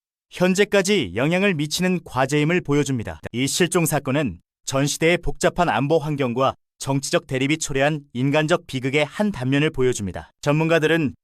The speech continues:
이를 통해 분단 지역의 특수성과 군사적 대립이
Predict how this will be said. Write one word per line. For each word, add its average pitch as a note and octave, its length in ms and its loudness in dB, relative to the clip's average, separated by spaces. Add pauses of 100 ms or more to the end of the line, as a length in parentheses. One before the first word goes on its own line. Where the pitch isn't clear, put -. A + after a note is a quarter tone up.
(140)
이를 D3 260 0
통해 D3 440 0 (160)
분단 D#3 360 2
지역의 E3 360 0
특수성과 D3 760 -2 (200)
군사적 D#3 460 0
대립이 C3+ 420 -2